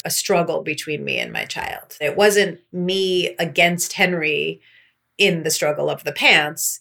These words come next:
It was me and Henry on the same team needing to solve the problem of how lousy it feels to put pants on when you don't want to.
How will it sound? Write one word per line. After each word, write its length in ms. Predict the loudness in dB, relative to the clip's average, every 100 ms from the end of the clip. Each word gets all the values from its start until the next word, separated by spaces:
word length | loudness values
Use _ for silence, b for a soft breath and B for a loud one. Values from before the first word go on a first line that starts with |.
| -4
It 180 | -4 -2
was 300 | -4 -4 -6
me 420 | -4 -2 0 -2
and 160 | -2 -2
Henry 560 | 0 0 -2 -4 -4 -6
on 180 | -6 -4
the 80 | -6
same 380 | -4 -4 -6
team 640 | -4 -2 2 2 0 -4 -10 b b b b b -4
needing 380 | 2 2 2 0
to 140 | -2
solve 600 | 0 2 2 2 0 -4
the 80 | -10
problem 720 | 0 2 2 0 -4 -6 -12 -8
of 360 | -4 -4 -6 -16 _
how 160 | -4
lousy 400 | -2 -2 -2 -6
it 120 | -8 -6
feels 280 | -6 -4 -6
to 100 | -8
put 200 | -10 -8
pants 300 | -8 -8 -10
on 200 | -10 -12
when 120 | -14
you 100 | -10
don't 240 | -10 -10
want 180 | -16 -12
to. 140 | -12